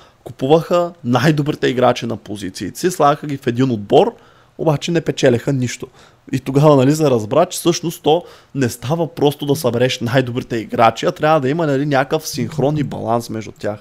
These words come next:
Защото като ти сложиш опорни халфове, Дейвид Бекъм и Гути, виж, те дупчат като, нали, айде да не казвам тук, да не използвам такива думи в, а, подкаста, но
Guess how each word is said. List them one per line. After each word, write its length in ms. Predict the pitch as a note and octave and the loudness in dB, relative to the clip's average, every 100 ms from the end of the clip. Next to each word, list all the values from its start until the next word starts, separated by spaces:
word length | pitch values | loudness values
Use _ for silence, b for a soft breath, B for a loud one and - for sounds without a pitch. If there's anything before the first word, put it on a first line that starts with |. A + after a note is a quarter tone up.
| - B B B | -14 B B B
Защото 240 | - E3+ | -4 0
като 160 | F#3+ - | -2 -4
ти 100 | D3 | -8
сложиш 460 | A#2+ D3+ G3+ E3+ D#3 - | 0 0 2 -4 -6 -6
опорни 420 | C3+ C#3+ D#3+ D#3 | -2 2 2 2
халфове, 500 | - B2+ D#3+ E3 D3 | 2 2 2 0 -2
Дейвид 460 | G#2 A#2+ D#3 C3+ G#2 | 2 4 4 2 0
Бекъм 340 | C#3 E3 B2+ | 0 0 -2
и 60 | A2 | -4
Гути, 480 | - - - G3+ B3+ B B B B B | -2 -2 0 -2 -4 B B B B B
виж, 320 | D#3+ A#3+ - | 0 0 0
те 140 | - D3 | -4 -4
дупчат 500 | B2+ G#3+ - A#3+ A#3+ | -2 -4 0 -2 -2
като, 520 | A3 G#3 A3+ G#3+ G3+ - | -6 -2 0 2 0 -2
нали, 160 | F3+ F3+ | -2 0
айде 260 | F3 F3+ | 2 2
да 100 | E3+ | 0
не 100 | D3+ | -2
казвам 540 | C3 B2+ E3+ D3+ D3 A#2+ | -4 2 2 4 0 -2
тук, 120 | - | -4
да 420 | A#2+ A#2 A2 G#2 - - - | -2 -2 -4 -8 -12 -16 -4
не 100 | A#2 | -4
използвам 300 | A2 B2+ B2+ | -2 -2 -2
такива 220 | - A#2+ | -2 -4
думи 260 | G#2 A#2 A2+ | -2 -2 -2
в, 220 | G#2+ G#2 - | -4 -8 -8
а, 180 | G#2 F#2+ | -8 -8
подкаста, 640 | - B2 - B2+ B2+ G#3+ G#3+ | -2 -2 2 0 2 -2 -2
но 260 | A3 G#3+ | -2 -4